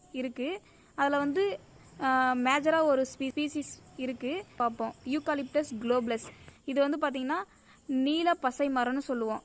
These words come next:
ஏன் அப்படி சொல்றோம்னா, இதுல இருந்து தான் வந்தீங்கன்னா ப்ளூ கம், அதாவது நீல பசையை, நீல பசையை வந்து பார்த்தீங்கன்னா எடுப்போம். தைல மரத்தை வானவில் மரம்னு சொல்லுவோம். ஏன் அப்படி சொல்லுவோம்னா, அது முதுமை ஆயிடுச்சுன்னா, அதாவது மெச்சூரிட்டி ஆயிடுச்சுன்னா, சிவப்பாகவோ இல்ல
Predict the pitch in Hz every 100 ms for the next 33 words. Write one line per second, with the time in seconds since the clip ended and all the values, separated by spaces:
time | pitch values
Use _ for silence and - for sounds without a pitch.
0 | - 262 311 320 277 262 247 247 233 320
1 | - - 269 285 302 294 320 311 269 254
2 | 311 294 254 277 285 254 240 214 - 240
3 | 254 311 302 285 320 320 254 247 285 277
4 | 262 - - - - 262 262 262 285 311
5 | 262 - 277 277 247 254 220 254 320 240
6 | 226 196 - - _ _ - - - 254
7 | 277 330 330 294 262 254 294 349 - -
8 | 240 247 285 302 302 294 254 254 294 311
9 | 247 226 - 254 302 285 262 254 247 247
10 | 226 247 330 - - 247 269 262 254 311
11 | 302 269 233 254 247 233 240 294 269 254
12 | 302 294 262 233 233 240 - - - -
13 | - 294 294 320 285 254 254 302 320 277